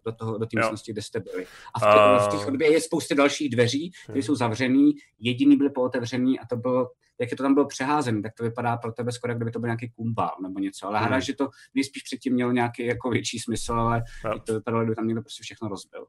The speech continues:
Speaker 2: Hmm. A když potom začnu využívat, jenom taková technická, eh,
Speaker 1: Jasně.
Speaker 2: ty jednotlivý, jakoby ty části, ty wellnessu, whatever.
Speaker 1: Jasně.
Speaker 2: Uvidím na ty dveře?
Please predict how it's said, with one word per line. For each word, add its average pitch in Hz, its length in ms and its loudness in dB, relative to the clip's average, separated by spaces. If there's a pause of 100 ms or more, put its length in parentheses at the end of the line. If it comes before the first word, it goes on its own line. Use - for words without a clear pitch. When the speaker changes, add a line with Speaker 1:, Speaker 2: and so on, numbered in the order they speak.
(100)
Speaker 2:
Hmm. 98 180 -10 (1000)
A 113 500 8
když 113 140 -6
potom 135 220 -2
začnu 131 260 -2
využívat, 123 300 0
jenom 117 120 -2
taková - 300 -8
technická, 123 580 -4
eh, 101 640 -4
Speaker 1:
Jasně. 123 340 4
Speaker 2:
ty 120 60 4
jednotlivý, 120 480 2
jakoby 113 320 -2
ty 117 180 -8
části, 101 520 -4
ty 101 340 -14 (160)
wellnessu, 90 540 -10
whatever. - 320 -16 (420)
Speaker 1:
Jasně. 117 200 4
Speaker 2:
Uvidím 131 180 6
na 131 80 8
ty 143 120 6
dveře? 117 320 2